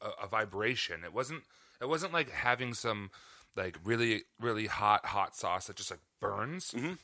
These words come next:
Speaker 1: It literally made my lips, like, numb, and it made it feel like they were vibrating.
Speaker 2: I
Speaker 1: And I think good wine does that. It doesn't numb it, but it, it,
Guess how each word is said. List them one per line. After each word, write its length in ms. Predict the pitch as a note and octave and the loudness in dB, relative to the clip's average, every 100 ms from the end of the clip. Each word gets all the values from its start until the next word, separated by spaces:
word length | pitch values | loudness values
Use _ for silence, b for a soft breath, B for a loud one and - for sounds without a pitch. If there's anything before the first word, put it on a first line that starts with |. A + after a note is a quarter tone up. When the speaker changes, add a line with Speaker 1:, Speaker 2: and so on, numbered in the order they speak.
| - | -8
Speaker 1:
It 160 | B2 B2 | -8 0
literally 320 | D#3 F3+ F#3 | 2 4 4
made 260 | D3+ C#3+ C3 | 4 4 4
my 180 | B2 A#2 | 4 4
lips, 500 | G#2+ G#2+ - - - | 6 4 4 0 0
like, 200 | F#2 E2 | -2 -2
numb, 520 | G2 A2+ A#2+ C#3 E3 A#2 | 0 4 6 4 0 -4
and 140 | A2 | -6
it 60 | F#2+ | -2
made 160 | A#2+ | 0
it 80 | B2 | 0
feel 100 | C3 | -4
like 60 | A#2+ | -4
they 80 | G#2+ | -4
were 120 | G2 | -2
vibrating. 600 | F2+ F2 F#2 D2 C2 C2 A#1+ | -2 -2 -4 -12 -14 -16 -4
Speaker 2:
I 40 | - | -2
Speaker 1:
And 120 | A#2 | 0
I 60 | C3 | 0
think 260 | F3 C#3 | -2 -4
good 260 | B2 C#3 C3+ | 2 2 2
wine 640 | A#2 A#2+ A#2+ A#2+ A2+ G#2+ - _ _ _ _ F#2+ | 4 4 4 2 -4 -8 -16 _ _ _ _ -4
does 300 | A#2 A2 F#2+ | 0 2 2
that. 300 | G2+ F#2 F#2 | 2 4 2
It 60 | A#2 | -2
doesn't 300 | E3 E3 A2+ | -6 -6 -4
numb 220 | A#2+ C#3+ | -2 -2
it, 100 | G#2+ | -4
but 120 | G#2+ G#2 | -8 -10
it, 100 | - | -10
it, 160 | G#2+ | -12